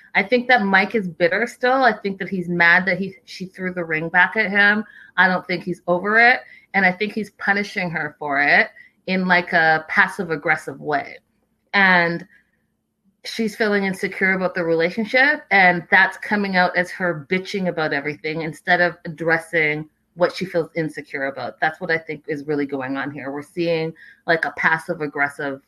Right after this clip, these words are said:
fight between the two of them, and they're not addressing the issue. Now, they go into this town, and, you know, she's not feeling it. She's like, "Where am I?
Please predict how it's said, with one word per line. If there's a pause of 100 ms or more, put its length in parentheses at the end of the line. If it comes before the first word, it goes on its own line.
(100)
fight
between
the
two
of
them, (400)
and (340)
they're
not
addressing
the
issue. (1120)
Now, (800)
they
go
into
this
town,
and, (480)
you
know,
she's (680)
not
feeling
it.
She's
like,
"Where
am
I?